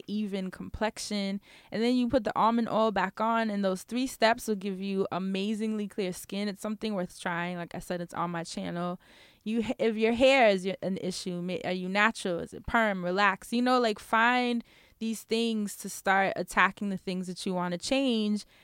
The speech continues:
and really take your time with them and understanding your hair type. You know, natural hair, there's so many YouTubers that can give you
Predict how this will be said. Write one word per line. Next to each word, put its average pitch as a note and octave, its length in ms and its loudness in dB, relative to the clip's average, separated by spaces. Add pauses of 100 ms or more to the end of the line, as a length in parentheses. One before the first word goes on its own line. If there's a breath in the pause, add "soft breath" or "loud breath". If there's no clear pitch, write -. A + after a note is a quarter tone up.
(140 soft breath)
and A3+ 160 0
really C4 240 2
take C4 260 -2
your A#3+ 80 0
time E4+ 380 2
with G#3 160 -2
them E3+ 320 -4
and F3+ 140 -4
understanding A#3+ 680 0
your F3+ 140 0
hair F3+ 240 -2
type. - 320 -6
You G3+ 120 -2
know, G3+ 200 2
natural G#3 400 2
hair, A3 180 4
there's F#3+ 160 0
so A#3+ 300 6
many A3+ 280 0
YouTubers F#3 580 -2
that F3+ 180 -2
can F#3 100 -6
give F3+ 200 -2
you F3+ 120 -2